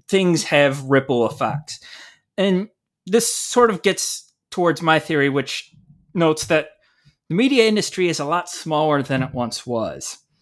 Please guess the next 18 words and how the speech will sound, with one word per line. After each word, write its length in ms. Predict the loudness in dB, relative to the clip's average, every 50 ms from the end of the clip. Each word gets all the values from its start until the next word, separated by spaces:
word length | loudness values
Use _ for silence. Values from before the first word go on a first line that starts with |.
| _ -16 -14 -6 -2
It 280 | -2 -2 -2 -4 _ _ _ _ _ _ _ 0
is 240 | 2 2 2 0
not, 560 | 0 0 2 2 2 0 -2 -4 -8 -8 -10 -10 -6 -4
um, 460 | -2 0 0 0 -2 -4 -6 -8 -10 _ -10
something 460 | -2 -2 -2 -2 0 -4 -2 -2 0
where 400 | 2 2 4 4 4 2 0 -2 -2
every 260 | -2 -2 0 -2 -4
small 380 | -4 -4 -4 -2 -2 -2 -2 -2
town 480 | -6 -4 -2 0 0 2 0 0 -2 -6
has 540 | -6 -4 -2 -2 0 -2 -2 -4 -6 -8 -10 -6
a 260 | -4 -2 -2 -2 -4 -6 -4 2
bustling 540 | 2 2 2 2 0 2 2 4 4 4 4
newspaper 680 | 4 4 4 2 0 -6 -4 -2 -2 -2 -2 -4 -6
full 560 | -4 -2 0 2 4 4 4 2 0 -2 -4 0
of 260 | 2 2 2 2 0 -4 _ _ _ _ -4
well-paid 760 | 0 4 4 4 4 2 -2 -4 -2 0 2 2 2 0 -2
investigative 840 | -4 -6 -6 -2 0 0 0 0 -2 -8 -4 -2 -2 -2 -2 -2 -6 -6
reporters. 680 | -12 -10 -6 0 2 2 2 2 0 -6 -6 -6 -8